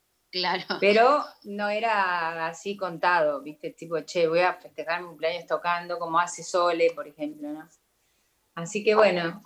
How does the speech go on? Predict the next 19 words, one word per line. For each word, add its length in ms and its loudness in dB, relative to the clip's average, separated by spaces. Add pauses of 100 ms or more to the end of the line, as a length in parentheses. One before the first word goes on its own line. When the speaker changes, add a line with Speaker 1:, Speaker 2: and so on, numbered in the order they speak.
Speaker 2:
este, 640 2
este 260 2
año 840 2
voy 160 2
a 80 6
celebrar 460 2
el 80 -6
cumpleaños 680 0
con 240 -2
menos 360 0
gente, 640 2
pero 200 2
mucha 340 0
más 200 0
de 80 2
la 160 2
que 120 -6
me 160 -8
imagino. 800 -6